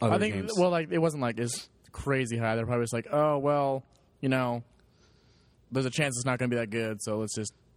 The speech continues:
Speaker 2: you know, accept that."
Speaker 1: I think people were more worried about the Switch performance, and I think people should probably still be worried about the Switch performance.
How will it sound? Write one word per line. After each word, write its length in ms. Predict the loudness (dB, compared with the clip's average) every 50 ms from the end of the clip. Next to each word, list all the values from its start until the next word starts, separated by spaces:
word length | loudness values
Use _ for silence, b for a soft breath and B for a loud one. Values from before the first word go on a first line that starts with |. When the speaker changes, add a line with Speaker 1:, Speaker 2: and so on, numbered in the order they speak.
| _ -10
Speaker 2:
you 100 | -8 -6
know, 140 | -4 -4 -4
accept 320 | -4 -4 -2 -4 -4 -4 -4
that." 200 | -6 -6 -6 -8 B B B B 0
Speaker 1:
I 40 | 2
think 180 | 2 2 2
people 240 | 0 0 2 2 2
were 100 | 2 2
more 260 | 2 2 2 2 2
worried 300 | 2 2 2 2 0 0
about 220 | 0 0 -2 -2 -4
the 80 | -6
Switch 380 | -6 -4 -2 0 -2 -2 -2 -4
performance, 720 | -4 -4 -2 0 0 0 0 0 0 -2 -2 -4 -6 -8 -10 -10 -10 -12 -14 _ _ -2
and 140 | -2 0 0
I 80 | 0
think 200 | 0 -2 -2 -2
people 280 | -2 -4 -4 -2 -2 -4
should 240 | -2 -2 -4 -2 0
probably 260 | 0 0 0 -2 -2
still 280 | -4 -2 -2 0 0
be 100 | 0 0
worried 240 | 0 0 0 0 0
about 180 | 0 -2 0 0
the 80 | -4
Switch 240 | -4 -2 -4 -4 -2
performance. 640 | -4 -4 0 0 0 2 2 0 -2 -2 -4 -8 -14